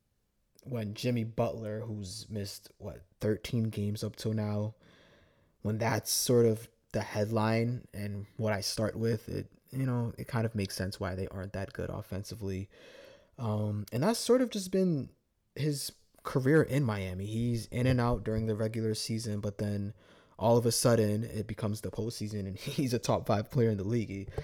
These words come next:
it's just a weird, weird guy. But, um, with Miami, well, first I wanna give a shout out to Bam Adebayo, who I think just,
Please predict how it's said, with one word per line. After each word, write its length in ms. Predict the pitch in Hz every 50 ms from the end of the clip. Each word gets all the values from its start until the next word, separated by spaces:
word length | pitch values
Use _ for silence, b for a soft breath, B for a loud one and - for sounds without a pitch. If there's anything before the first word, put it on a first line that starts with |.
| B B B B B B
it's 100 | - -
just 180 | 175 - - 151
a 40 |
weird, 400 | 120 113 113 127 127 127 123 117
weird 360 | 117 113 113 110 110 107 104 -
guy. 320 | 117 110 107 107 104 101
But, 200 | - - 127 123
um, 440 | 120 120 120 113 110 107 107 110 - _ _ _ _ _ _ _ _ _ _ _ _ _ - -
with 180 | 160 160 - 170
Miami, 520 | 160 147 143 139 143 139 139 135 139 143 -
well, 200 | 139 147 143 135
first 300 | - 180 185 190 - 170
I 40 | 151
wanna 220 | 143 143 135 131
give 160 | 131 131 120
a 40 | 113
shout 240 | - - 117 113 110
out 120 | 110 110 -
to 100 | 110 107
Bam 260 | - 104 101 101 101
Adebayo, 600 | 101 98 95 98 101 101 101 101 104 101 104 107
who 140 | 113 107 107
I 80 | 117
think 400 | 113 - 127 123 117 113 - - B B B B B B B B B B B B B B B B B B B _ _ _ _ -
just, 340 | - 143 151 151 - -